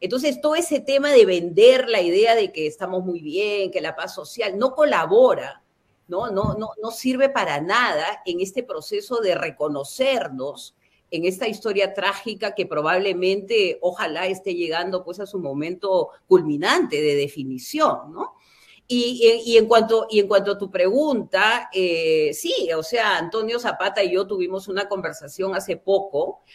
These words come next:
¿no? Y, y, y él llegó a la conclusión de que, bueno, la salida probablemente va a ser un caudillo autoritario. Ahora, ¿de dónde va a salir?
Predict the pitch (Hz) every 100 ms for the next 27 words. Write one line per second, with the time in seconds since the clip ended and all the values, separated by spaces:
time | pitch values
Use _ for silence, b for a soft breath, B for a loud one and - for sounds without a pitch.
0 | b - 170 247 262 160 160 156 165 165
1 | 156 151 156 175 190 214 196 175 190 208
2 | 214 214 165 156 151 - 185 190 196 208
3 | 208 151 143 139 226 269 147 135 135 131
4 | 151 190 208 208 170 156 135 147 165 175
5 | 165 175 175 - 185 160 147 135 127 147
6 | - 165 160 160 170 165 147 147 151 180
7 | 175 175 135 131 262 220 151 175 196 160
8 | 175 233 240 208 220 185 185 240 220 190